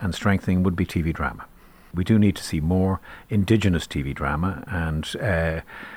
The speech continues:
I, I think the broadcasters here, particularly the public service broadcasters, would acknowledge themselves that the restrictions and constraints on their funding have prevented them from putting more money into T V drama. But we strongly believe that there is a, a real need there for more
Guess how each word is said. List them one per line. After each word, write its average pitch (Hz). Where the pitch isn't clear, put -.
I, -
I -
think 92
the 107
broadcasters 85
here, 95
particularly -
the -
public 110
service 82
broadcasters, 80
would 82
acknowledge 82
themselves 107
that 85
the 92
restrictions 87
and 76
constraints 80
on 76
their 104
funding 82
have 78
prevented 82
them 95
from 82
putting 82
more 85
money 80
into 110
T 82
V 69
drama. 69
But -
we 92
strongly 92
believe 69
that -
there 82
is 85
a, 76
a 87
real 95
need 87
there 67
for -
more 85